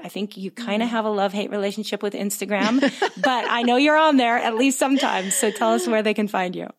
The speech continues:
Speaker 2: Yes, I'm on Instagram every other week
Speaker 1: <laughs>
Speaker 2: at Ashley Gadd, and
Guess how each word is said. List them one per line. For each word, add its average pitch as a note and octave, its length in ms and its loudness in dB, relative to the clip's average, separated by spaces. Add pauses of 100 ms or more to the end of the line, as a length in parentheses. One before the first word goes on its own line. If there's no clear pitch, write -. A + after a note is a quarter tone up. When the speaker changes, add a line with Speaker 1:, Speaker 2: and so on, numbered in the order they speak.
Speaker 2:
Yes, G#3+ 680 -2
I'm F#3 160 -6
on F#3 140 -4
Instagram F#3 540 -8 (100)
every F3+ 340 -2
other E4 220 0
week A3+ 400 -4
Speaker 1:
<laughs> G3+ 220 -4
Speaker 2:
at E3 340 -2
Ashley G#3 500 -2
Gadd, F#3+ 420 0
and F3 360 -6